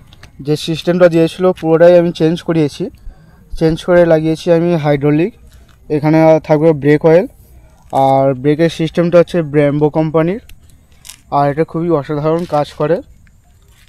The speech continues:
তো তোমরাও লাগিয়ে দেখতে পারো। আর এখানে রয়েছে Pulsar Mania টু পয়েন্ট ও। আর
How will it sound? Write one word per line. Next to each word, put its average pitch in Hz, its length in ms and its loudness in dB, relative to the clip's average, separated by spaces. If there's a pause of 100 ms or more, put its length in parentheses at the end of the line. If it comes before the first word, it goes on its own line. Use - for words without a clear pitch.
(160)
তো 147 80 -12
তোমরাও 151 400 0
লাগিয়ে 156 320 -2
দেখতে 151 320 -4
পারো। 165 260 0 (1040)
আর 139 180 -6
এখানে 165 280 -6
রয়েছে 165 340 -2 (440)
Pulsar 151 460 -2
Mania 160 320 -6 (280)
টু 170 200 -10
পয়েন্ট 165 260 0
ও। 127 120 -10 (1800)
আর 143 380 2